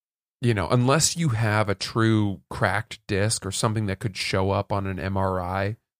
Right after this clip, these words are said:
that type of back pain I had was always, you know, I, I knew that my teammates and my coach were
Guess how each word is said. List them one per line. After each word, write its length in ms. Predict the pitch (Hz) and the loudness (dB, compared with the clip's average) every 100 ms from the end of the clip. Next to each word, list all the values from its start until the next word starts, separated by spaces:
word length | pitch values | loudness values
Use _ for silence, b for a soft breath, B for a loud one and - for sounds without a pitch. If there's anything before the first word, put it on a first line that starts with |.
| _ _ _ _ - | _ _ _ _ 2
that 200 | 107 - | 2 2
type 200 | 120 113 | 0 0
of 80 | 104 | 2
back 260 | 95 107 | 0 0
pain 200 | - 110 | -2 -2
I 120 | 113 110 | 0 0
had 300 | 110 113 107 | 0 0 0
was 140 | 98 | -2
always, 540 | 101 98 95 95 - - _ _ _ _ _ _ _ _ _ _ _ _ | 0 0 -2 -2 -6 -10 _ _ _ _ _ _ _ _ _ _ _ _
you 120 | 107 101 | -2 0
know, 280 | 85 76 - _ | -2 -6 -12 _
I, 180 | - 107 - | 0 0 4
I 180 | 113 | 4
knew 640 | 127 127 139 143 113 104 101 | 6 8 10 10 10 6 4
that 200 | - 104 | 2 2
my 220 | 110 104 107 | 4 4 4
teammates 600 | - 117 110 107 104 104 | 2 2 4 4 2 0
and 100 | 98 | 0
my 180 | 92 | -2
coach 640 | 95 - 107 90 - - - _ _ _ | -4 0 2 2 -2 -10 -12 _ _ _
were 560 | - 98 95 95 95 95 | -2 0 4 4 2 -2